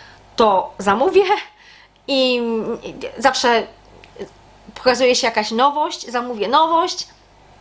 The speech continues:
i nadal jeszcze chyba nie zamówiłam. Może, może w przyszłym roku się uda. Zobaczymy. Także to jest zawsze, mm, coś, co Aga zamawia. W tym momencie już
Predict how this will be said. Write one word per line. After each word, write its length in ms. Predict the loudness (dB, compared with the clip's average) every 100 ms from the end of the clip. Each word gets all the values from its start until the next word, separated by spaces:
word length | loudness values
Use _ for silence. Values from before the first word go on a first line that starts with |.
| -20 -20 -20 -20 -20 -18
i 140 | -10 0
nadal 300 | 2 2 0
jeszcze 200 | -4 -6
chyba 160 | -4
nie 120 | -4 -2
zamówiłam. 540 | -2 -2 -4 -4 -6 -12 -14 -14 -8 -2 2 4
Może, 300 | 4 2 -2
może 260 | 2 2 0
w 20 |
przyszłym 320 | -6 -8 -2
roku 240 | -2 -4 -10
się 100 | -10
uda. 160 | -10 -14 -6
Zobaczymy. 440 | -2 0 -2 -6 -10 -16 -10 0
Także 240 | 2 2
to 160 | 4 4
jest 240 | 4 -2
zawsze, 560 | -2 -2 0 -6 -4 -6 -10 -20 -20 -20 -8
mm, 280 | -4 -2 0
coś, 180 | 0 2
co 220 | 2 2
Aga 220 | 0 -2
zamawia. 400 | -4 -4 -4 -8 -14 -20 -20
W 60 | -4
tym 140 | 0
momencie 400 | 2 0 0 0
już 420 | 0 -2 -4 -6